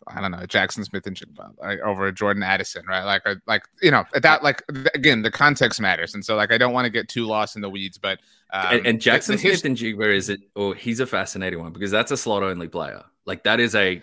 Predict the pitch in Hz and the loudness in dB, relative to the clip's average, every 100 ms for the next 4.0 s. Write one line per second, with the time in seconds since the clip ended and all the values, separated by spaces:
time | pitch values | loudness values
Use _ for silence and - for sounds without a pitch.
0 | - 101 117 110 - 92 101 101 117 110 | -6 -2 0 0 -2 -4 0 0 0 -2
1 | 107 104 98 107 104 120 - 120 113 98 | -2 -2 -4 -2 0 -2 -2 0 2 2
2 | 104 117 110 98 90 92 92 92 95 113 | 0 0 -2 -6 -6 -8 -8 -10 -8 -10
3 | _ _ _ _ _ 101 101 90 120 | _ _ _ _ _ -2 -2 -4 -6